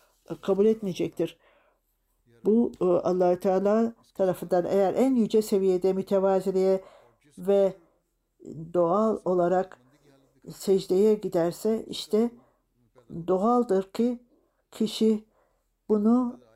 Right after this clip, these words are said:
bu fiziki olarak yaptığında gönüllü olarak, ah, secdeye gider. Hatta hayvanlar bile aynen bunu yaparlar. Bir köpek kendi efendisini sevdiğinde gelir ve onun ayaklarında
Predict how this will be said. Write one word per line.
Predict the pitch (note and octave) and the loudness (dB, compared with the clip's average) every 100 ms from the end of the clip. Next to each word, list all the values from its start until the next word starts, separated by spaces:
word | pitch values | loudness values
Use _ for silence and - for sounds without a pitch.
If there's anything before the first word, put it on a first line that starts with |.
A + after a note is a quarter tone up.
| _ | _
bu | C#3+ G3 G3+ - | -6 0 0 0
fiziki | - F#3 G#3+ - | -6 -6 -6 -6
olarak | - G3+ F#3+ F#3+ - F3+ | -2 0 0 -2 -4 -2
yaptığında | F#3 - G3 F#3+ F#3+ A#3 - _ _ _ _ _ | -2 -2 -2 0 0 -2 -4 _ _ _ _ _
gönüllü | G3 G3 G#3+ A#3 | 0 2 2 2
olarak, | B3+ G3+ G3 G3 - | 2 2 0 0 -2
ah, | C3+ C3+ _ _ _ _ _ _ | -12 -12 _ _ _ _ _ _
secdeye | - G#3 G3 - G3 G#3 | -4 2 2 4 4 4
gider. | F#3+ F3 E3+ - - | 2 -2 -2 -4 -8
Hatta | G3 F#3+ A3 G#3 | -8 -2 0 0
hayvanlar | G#3+ G#3+ A3 A#3+ B3 | 2 2 0 0 -2
bile | G#3 A3 | -2 -2
aynen | A3 A#3+ A3+ G#3+ | 0 0 2 0
bunu | G#3 G#3 | -2 0
yaparlar. | G3 F3+ F3 D#3+ D#3+ - _ _ _ _ _ _ _ _ _ _ - | -2 0 -2 -2 -4 -8 _ _ _ _ _ _ _ _ _ _ 0
Bir | G#3+ G#3+ | 0 2
köpek | G#3 G3+ G#3+ G#3+ - - _ _ | -2 2 0 0 -14 -20 _ _
kendi | - G3+ G3+ | -2 -2 0
efendisini | G#3 F#3+ G#3 F#3 F#3+ F#3+ F#3+ | -2 -2 -2 -2 -4 -4 -4
sevdiğinde | - G3 F#3 G3 F#3+ A3+ | 0 0 2 -2 0 -2
gelir | G#3+ F#3+ F#3 A3 A3+ | -2 0 2 2 0
ve | G3+ G#3+ | 0 0
onun | G3 G3+ | 0 -2
ayaklarında | G3 G3 F#3+ G3 F#3+ F#3+ F#3+ F#3+ | 0 0 0 0 0 0 -2 -4